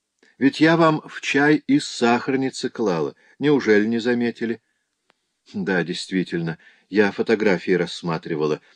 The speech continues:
И, кажется, чай натуральный». «С цветком, само собою». «Откуда?» «Скатерть-самобранка такая,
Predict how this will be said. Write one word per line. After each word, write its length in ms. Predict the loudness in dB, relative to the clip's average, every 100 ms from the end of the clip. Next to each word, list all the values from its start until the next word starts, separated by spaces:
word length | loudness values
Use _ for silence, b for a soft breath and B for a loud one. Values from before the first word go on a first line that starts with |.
| _ _ _ _ _ b
И, 100 | -6
кажется, 540 | 0 0 -2 -4 -4
чай 340 | -2 0 0 0
натуральный». 640 | -2 4 4 4 2 -6 _ _ _ _ _ _ _ _
«С 220 | -20 -18
цветком, 720 | -14 -6 -4 -4 -4 -2 -2 -4
само 340 | -6 -6 -8
собою». 580 | -8 -10 -8 -6 -6 -10 _ _ _ _ _
«Откуда?» 640 | -18 -16 -8 -4 -2 -4 -8 _ _ _ _ _ _ _ _ -12 -10
«Скатерть-самобранка 1160 | -2 2 2 0 -8 -6 -4 0 2 0 -4
такая, 460 | -8 -8 -4 -4 -6